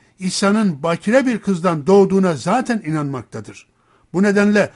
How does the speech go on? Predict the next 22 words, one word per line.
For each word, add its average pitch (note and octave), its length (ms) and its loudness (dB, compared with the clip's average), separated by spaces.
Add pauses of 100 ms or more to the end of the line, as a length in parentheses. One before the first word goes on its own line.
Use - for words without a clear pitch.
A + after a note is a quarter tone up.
(120)
bu G#3+ 120 0
kişi G3 340 -4
İncil'de F3+ 460 0
Yuhanna F3+ 500 0
parçasını E3+ 500 -6
okumaya D#3+ 440 -2
ve D3+ 140 -6
incelemeye D#3 560 -4
başladığı D3+ 440 -2
zaman B3+ 300 -2 (420)
bundan F#3+ 500 2 (580)
çok - 360 -2
büyük G3 300 0
bir F#3 120 -2 (100)
tat - 280 -2 (480)
ve E3 180 -2
anlatılması F#3 920 0
çok - 340 0
zor A#3+ 240 2 (320)
bir E3 180 0
sevinç E3 600 0 (100)
duyar. G#2+ 320 -18